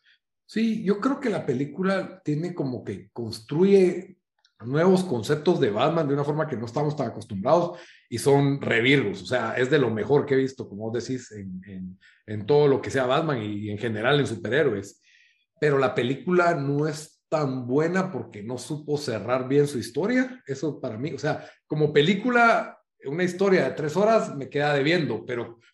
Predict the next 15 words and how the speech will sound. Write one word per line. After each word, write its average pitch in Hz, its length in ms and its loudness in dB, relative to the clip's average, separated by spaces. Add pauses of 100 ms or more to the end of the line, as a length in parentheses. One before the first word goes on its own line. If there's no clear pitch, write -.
como 135 240 -2
conceptos 120 640 -2
del 107 340 -6
Batimóvil, 143 1000 0
el 107 180 -6
Batman, 131 720 -2 (280)
eh, 110 460 -4
que 123 100 -6
es 139 80 -4
así 127 180 -4
como 110 420 -4
violenta 113 920 -2
y, 98 560 -14
y 95 40 -16
así, 139 360 -12